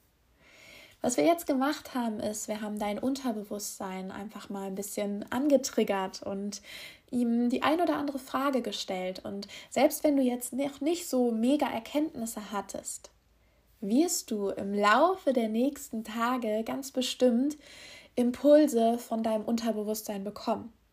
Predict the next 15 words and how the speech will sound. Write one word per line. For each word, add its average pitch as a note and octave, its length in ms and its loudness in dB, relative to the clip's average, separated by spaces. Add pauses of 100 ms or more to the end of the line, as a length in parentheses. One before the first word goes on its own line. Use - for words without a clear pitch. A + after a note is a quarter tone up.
(120)
Warum? A#3 520 2 (380)
Weil A#3 240 4
es C#4 140 0
jetzt B3 360 -4
daran A#3 500 0 (200)
unbewusst C#4+ 880 4 (240)
weiterarbeitet. G#3+ 1500 -2
Und A#3 260 0 (380)
deswegen D4+ 400 4
möchte D#4+ 280 2
ich D4 140 -2
dir A3+ 440 4
diese, G#3+ 680 0 (240)
ähm, G3+ 540 -10 (140)
ja, A#3+ 320 0